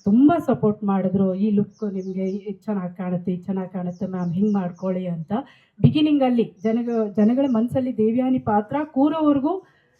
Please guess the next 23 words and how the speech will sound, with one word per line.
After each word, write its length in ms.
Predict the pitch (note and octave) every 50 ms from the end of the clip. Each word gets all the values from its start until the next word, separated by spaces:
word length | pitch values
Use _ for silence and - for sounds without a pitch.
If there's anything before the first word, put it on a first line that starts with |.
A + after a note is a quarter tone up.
| _ _ _ _ -
ಆ, 160 | A#3 A#3+ B3 B3
ಒಂದ್ 240 | B3 A#3+ B3 B3+
ಸ್ವಲ್ಪ 220 | C4 D#4 D#4+ D#4+ -
ಒದ್ದಾಟಗಳಿರುತ್ತೆ, 880 | D#4+ C4+ A#3+ - B3+ B3+ C4 C4 D4 B3+ C4 A#3+ A#3 A3+ A3 - A3+
ಹೆಂಗೆ 560 | A3+ A#3 B3 C4 C#4+ C#4+ C#4 C#4 C4+ C4 A#3 G#3+
ಜನ 200 | G#3+ A#3 A3+ B3
ಹೇಗ್ 240 | B3 A#3 A#3 A#3+ A#3+
ಸ್ವೀಕರಿಸ್ತಾರೆ, 760 | - - A3 A3 G#3+ A3 A3 G#3+ G#3 G#3 - A3 G#3+ G#3 A3
ಇದು 140 | A3 G#3 A3+
ಓಕೆನಾ, 420 | G#3+ G#3+ G#3 G#3+ - G#3+ G#3+ G#3+ G#3+
ಇದು 260 | G3+ G3+ - A3 G#3
ಓಕೆನಾ 460 | G3+ G3+ E3 - G3+ F#3+ F#3+ G3 F#3
ಅಂತ. 160 | F#3 F3 F#3 F3+ -
ಪ್ರತಿಯೊಂದು 880 | - G3+ G3+ - _ - E4+ E4+ E4+ E4 D#4+ D4 C#4 C#4+ C#4+ C#4+ D4 D#4
ಸೀನ್ 400 | - - B3+ B3 C4 C4+ C4+ B3+
ಮುಂಚೆ 680 | B3 B3 C4+ C#4 - B3+ B3 C4+ - - _ _ _ _ _ _ _ _ _ A#3
ನೀವು 180 | A#3 B3 B3
ನಂಬ್ತಿರೋ 440 | A#3 A#3+ B3 C#4+ D4+ - D#4+ D#4+ D#4+
ಇಲ್ವೋ, 240 | D4+ C#4 C4 C4+ C#4 C#4 - A#3+
ಇಲ್ಲಿರೋ 340 | B3 B3+ C#4 D4 D4 D4 D#4
ಪ್ರತಿಯೊಬ್ಬ 560 | D#4 - B3 A#3+ A#3+ - D#4 E4 E4 D#4 D4+ D4+
ಆರ್ಟಿಸ್ಟ್‌ಗಳು, 880 | C4+ C4 C4 C4 C4 C#4+ B3+ - - C4+ A#3+ A#3 A#3+ D#4 G4+ - _ _ _ _ _ _ _ _ _ _ A3+
ಆ, 60 | A3